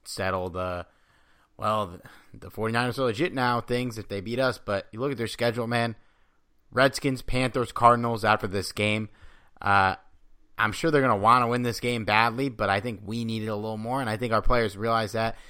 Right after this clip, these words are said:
And, yeah, <laughs> the offensive line certainly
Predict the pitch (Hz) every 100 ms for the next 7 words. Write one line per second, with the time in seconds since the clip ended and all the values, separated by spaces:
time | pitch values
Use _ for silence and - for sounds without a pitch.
0 | - - - - - - - 123 131 117
1 | 120 113 - - - - - - 92 95
2 | 113 131 123 139 117 127 123 107 - 113
3 | 117 120 120 117